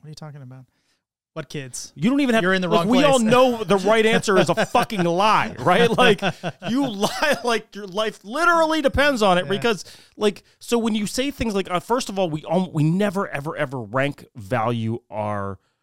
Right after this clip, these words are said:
Speaker 2: we never rank our values, and that's critical. Like, what's the most important thing? What do we believe? What is the most important thing?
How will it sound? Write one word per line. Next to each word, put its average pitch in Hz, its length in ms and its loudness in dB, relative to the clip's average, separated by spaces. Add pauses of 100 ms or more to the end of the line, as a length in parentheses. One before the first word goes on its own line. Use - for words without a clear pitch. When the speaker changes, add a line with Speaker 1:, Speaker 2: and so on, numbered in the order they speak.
(220)
Speaker 2:
we 120 100 -8
never 135 340 0
rank 113 500 -6
our 101 140 -10
values, 87 580 -16
and 110 100 -16
that's - 240 -8
critical. - 760 -8
Like, 95 180 -12 (420)
what's 135 360 -2
the 180 140 2
most 147 340 0
important 135 460 -4
thing? 107 380 -6
What 127 100 -4
do 165 60 -2
we 170 160 -2
believe? 139 440 -4
What 147 180 -4
is 156 100 -6
the 135 80 -2
most 131 320 -2
important 143 380 -10
thing? 135 140 -10